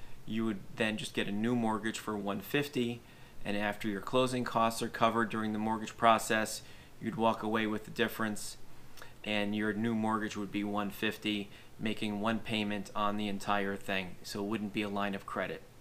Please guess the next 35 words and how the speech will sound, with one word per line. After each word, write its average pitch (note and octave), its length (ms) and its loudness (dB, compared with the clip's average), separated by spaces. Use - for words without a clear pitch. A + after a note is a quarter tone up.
So - 140 -4
that's A#2+ 200 6
the A2+ 60 -4
difference A2+ 340 0
between - 280 0
the G2+ 60 -2
two. - 220 -4
Now, A2+ 260 4
for A2+ 320 0
cash D3+ 260 6
out B2 140 8
refinances, A#2 680 2
there A2+ 180 4
are A2 140 0
a A2+ 80 4
lot C#3 220 12
of C3+ 80 6
reasons A2+ 380 4
why A2+ 160 6
you A2 120 4
might A2+ 220 4
wanna C3 240 6
do A#2 140 4
a - 20 -2
cash A2 320 0
out G2 160 2
refinance, A2 600 -2
but A2 280 2
the A2 220 4
primary C#3 560 10
reasons A2 680 2
are A2 240 6
as G#2+ 120 -2
follows. G2 460 2
One, B2+ 440 6